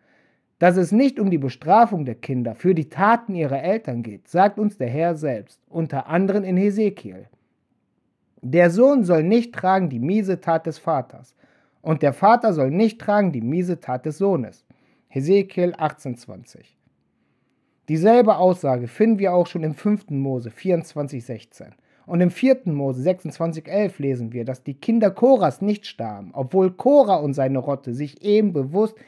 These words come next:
gegen Gott entschieden hatten. Im letzten Abschnitt des zweiten Wortes zeigt dir unser Herr auf, was die andere Konsequenz ist. Wenn du den Herrn nicht hast,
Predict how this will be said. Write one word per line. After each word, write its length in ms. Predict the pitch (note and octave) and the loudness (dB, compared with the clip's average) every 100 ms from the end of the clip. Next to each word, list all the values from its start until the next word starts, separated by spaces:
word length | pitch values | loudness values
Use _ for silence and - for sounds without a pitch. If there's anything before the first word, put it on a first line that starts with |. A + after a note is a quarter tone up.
| _ _ | _ _
gegen 460 | G3 B3 B3+ G#3 F#3 | 0 2 4 2 4
Gott 220 | F#3 F#3 | 2 0
entschieden 480 | A#2+ - A2+ G#2+ G2 | -10 -12 -12 -12 -14
hatten. 340 | G#2 _ F#2 _ _ _ _ _ _ _ - | -20 _ -20 _ _ _ _ _ _ _ -2
Im 180 | F#3+ A3 | 4 6
letzten 340 | B3 B3 E3+ | 4 0 -6
Abschnitt 420 | C3+ C3+ - D3+ | -6 -6 -6 -6
des 140 | D3 - | -8 -6
zweiten 520 | - F#3+ A#3 G3+ C#3+ | 2 2 2 -2 -2
Wortes 420 | C#3 C3 - _ | -2 -4 -12 _
zeigt 340 | - E3+ F3 | 0 2 2
dir 100 | D#3+ | -2
unser 260 | D#3+ F3 C#3+ | 0 0 0
Herr 380 | C3 F#3+ G3+ G3 | 2 2 2 0
auf, 280 | D3+ A2 - _ _ | -4 -4 -10 _ _
was 240 | - E3 - | 0 0 0
die 220 | C#3+ - | -6 -6
andere 540 | - G3 A#3+ G3+ C3+ | 0 4 4 2 -2
Konsequenz 720 | A#2+ A#2 G#2+ G#2 - G2 F2+ _ | -6 -12 -14 -16 -20 -20 -20 _
ist. 260 | - _ _ _ | -20 _ _ _
Wenn 160 | D3+ F3+ | 0 2
du 80 | E3 | 2
den 180 | D#3 | 0
Herrn 420 | C3+ F3+ A3+ D#3 F#3 | 2 4 4 4 2
nicht 340 | C4+ - - | 2 0 -14
hast, 300 | G#2+ F3+ | -16 -16